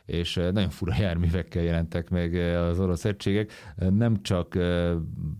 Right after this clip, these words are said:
teljesen állat-, átalakított, például uaz terepjárók voltak, hanem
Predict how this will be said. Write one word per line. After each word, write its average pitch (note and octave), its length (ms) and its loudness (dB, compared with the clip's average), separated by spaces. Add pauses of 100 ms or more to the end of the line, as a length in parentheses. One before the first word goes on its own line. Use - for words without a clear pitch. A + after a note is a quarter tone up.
(220)
teljesen F2+ 400 0
állat-, E2+ 320 0
átalakított, E2+ 880 -4
például D#2+ 220 -4
uaz F#2 220 0
terepjárók F2 640 -2
voltak, F2 380 -2
hanem D#2 240 0